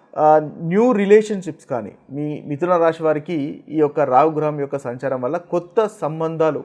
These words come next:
కలగడము, అదేవిధంగా కొత్త పార్ట్నర్స్ కలగడం అనేవి కూడా జరుగుతాయి. మీరు వ్యాపారంలో కానీ లేదా, ఆ, ఏదైనా రిలేషన్‌షిప్‌లో కానీ, ఆ, ఒకవేళ మీరు రిలేషన్‌షిప్‌లో లేనట్టయితే కొత్త వివాహం, అంటే వివాహం గురించి ప్రయత్నం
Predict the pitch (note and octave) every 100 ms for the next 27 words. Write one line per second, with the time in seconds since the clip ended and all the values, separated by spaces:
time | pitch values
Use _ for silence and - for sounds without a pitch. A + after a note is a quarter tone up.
0 | - C3 C3+ C#3 E3+ B2 C#3 C#3 C#3+ C#3
1 | C3+ - E3 D3+ - B2 C3 D#3 D3+ C#3+
2 | B2+ - - A#2+ B2 C3+ C#3+ _ _ _
3 | - B2+ B2+ C3 B2+ A#2+ B2 C#3 E3+ C#3+
4 | A#2+ A#2+ B2+ C3+ C3 B2+ B2+ B2 F#3 C#3+
5 | B2 C3+ C3+ _ _ _ A#2+ B2 A#2+ A#2
6 | G2+ - _ - C#3 D3 C#3+ B2+ C#3 C#3
7 | C#3+ C3+ - B2+ B2 C3+ F#3 _ _ _
8 | - G#2+ G2 C3+ C#3 C#3 C3+ B2+ C3+ C#3
9 | B2+ C3+ C3 B2 A#2+ C3+ C#3+ C3 C3 D#3+
10 | E3 B2+ - B2+ A#2+ C3+ D#3 - - B2
11 | B2 B2 C#3 D3 C#3 C3+ B2+ B2+ B2+ B2+
12 | C3+